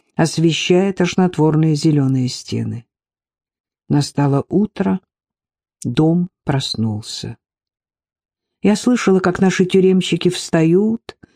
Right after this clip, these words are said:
умываются, молятся, как обычно, и почувствовала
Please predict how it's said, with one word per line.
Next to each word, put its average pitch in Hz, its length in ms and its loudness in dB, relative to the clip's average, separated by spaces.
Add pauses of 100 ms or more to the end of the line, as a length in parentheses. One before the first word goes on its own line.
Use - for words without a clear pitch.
(160)
умываются, 175 960 0
молятся, 170 960 0 (480)
как - 240 -4
обычно, 135 720 -4 (580)
и - 80 -2
почувствовала 180 920 0